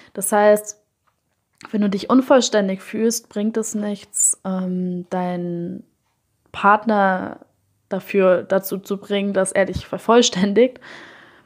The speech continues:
sondern es geht im Endeffekt darum, zu erkennen, dass du vollständig bist, dass du eben keine Leere hast, dass da auch nie eine Leere war, sondern dass die Gesellschaft dir einfach immer nur wieder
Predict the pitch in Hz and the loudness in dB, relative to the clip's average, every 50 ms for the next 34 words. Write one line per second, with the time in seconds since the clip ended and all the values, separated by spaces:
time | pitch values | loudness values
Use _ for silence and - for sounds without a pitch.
0 | _ _ _ _ _ _ _ _ - - 208 202 202 208 208 202 - - 226 226 | _ _ _ _ _ _ _ _ -2 2 4 4 4 4 0 -2 -2 2 2 4
1 | 226 247 240 - 185 208 214 208 - 226 220 220 214 208 202 202 208 214 214 214 | 4 2 2 2 0 0 -2 -2 -2 -2 -2 -2 -2 -2 0 0 0 0 0 -2
2 | 214 - - _ _ _ _ _ _ _ _ - - _ _ _ _ _ - - | -4 -6 -8 _ _ _ _ _ _ _ _ -20 -20 _ _ _ _ _ -4 0
3 | - 208 196 185 - - - - 233 240 254 254 254 240 214 196 - 196 196 196 | 2 4 4 4 4 2 0 2 4 4 6 6 4 4 2 0 0 -2 -2 -2
4 | - - 214 208 196 190 - - 202 208 208 202 - - 208 202 202 190 - - | -4 -6 -6 -6 -6 -6 -2 2 2 2 2 2 -2 -6 -6 -6 -6 -6 -8 -10
5 | - _ - 254 277 285 269 - - - - - _ _ - - 185 - - - | -6 _ 4 4 4 4 4 0 -6 -8 -12 -14 _ _ -12 -12 -10 -10 -8 -8
6 | 196 196 - 202 202 196 196 196 - - - 196 202 196 190 190 196 185 196 185 | -8 -4 0 0 2 2 0 -4 -6 -4 -4 -4 -4 -2 -2 0 0 2 4 4
7 | 185 180 - 240 254 269 - - _ _ - - - - - - - 202 - - | 2 2 2 0 0 0 -2 -4 _ _ -20 -20 -20 -20 -18 -14 -12 -8 0 2
8 | 202 - 185 196 185 214 214 202 202 202 196 196 196 190 196 196 185 185 202 208 | 4 4 4 4 2 0 0 0 0 0 2 2 2 2 2 2 4 6 6 6
9 | 226 240 254 254 - 220 208 202 202 196 196 196 185 - - 196 190 196 190 185 | 6 6 6 4 2 2 0 0 -2 -2 -2 -4 -6 -6 -6 -4 0 0 0 0
10 | 180 185 247 330 440 - - 247 226 233 226 - - 214 - - - 208 190 - | 2 4 4 4 4 4 2 2 0 -2 -2 -2 -2 -2 0 0 -2 -4 -4 -6
11 | - 196 - - - 202 208 202 202 202 202 202 190 202 196 196 185 185 185 185 | -8 -8 -10 -10 -8 -6 -4 -2 -2 -2 -4 -4 -4 -2 0 0 0 0 0 -2
12 | - | -6